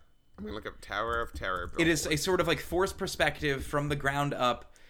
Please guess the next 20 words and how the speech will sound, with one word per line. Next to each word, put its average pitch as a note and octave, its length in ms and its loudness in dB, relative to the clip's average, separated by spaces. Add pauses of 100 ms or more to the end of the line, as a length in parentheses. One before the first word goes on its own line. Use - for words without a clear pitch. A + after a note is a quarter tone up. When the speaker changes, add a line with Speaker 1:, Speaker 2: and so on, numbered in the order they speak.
(340)
Speaker 2:
So C#3 180 2
it A#2 100 0
lo-, B2+ 200 -4
it's, B2+ 100 -4
like, C3+ 120 0
s-, B2+ 280 -4
Speaker 1:
Yes. C#3+ 280 10
Speaker 2:
skinnier E3+ 280 4
on D#3+ 60 2
the D#3 80 0
Speaker 1:
It's - 80 -2
Speaker 2:
top C#3 100 6
for - 60 8 (160)
Speaker 1:
also B4 100 8
Speaker 2:
forced C3+ 160 2
Speaker 1:
bigger C3+ 220 4
Speaker 2:
perspective. A2 260 4
Speaker 1:
than G2+ 140 -2
I G2 80 2
remember. F#2+ 580 -2